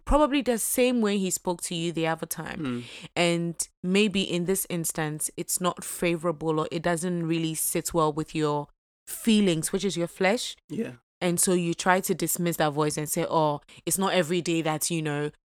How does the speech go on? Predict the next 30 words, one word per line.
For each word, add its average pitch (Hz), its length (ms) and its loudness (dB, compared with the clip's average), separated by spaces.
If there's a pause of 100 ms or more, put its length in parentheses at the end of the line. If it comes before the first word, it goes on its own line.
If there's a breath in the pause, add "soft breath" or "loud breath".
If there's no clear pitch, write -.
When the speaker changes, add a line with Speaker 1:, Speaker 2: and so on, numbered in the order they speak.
(140)
Speaker 1:
God 165 220 2
speaks - 580 0
through 165 220 0
your 151 220 0
parents 147 540 -4
or 147 140 -4
speaks - 300 -8
through 156 160 -4
your 143 140 -2
pastors. 151 460 2
Speaker 2:
Mm. 120 280 -2
Speaker 1:
You 175 80 4
know, 170 120 4
sometimes 170 580 0
he 160 120 -8
speaks - 360 -2
to 165 80 -6
you 160 180 0
personally." 156 680 -2
Speaker 2:
Yeah, 117 80 -4 (200)
Speaker 1:
Or, 160 100 4
Speaker 2:
yeah. - 60 -4 (200 loud breath)
Speaker 1:
you 190 100 2
know, 175 240 4
but 185 320 4 (460)
how 226 200 12
is 233 160 6
it 190 80 2
that 165 260 6
maybe, 160 800 0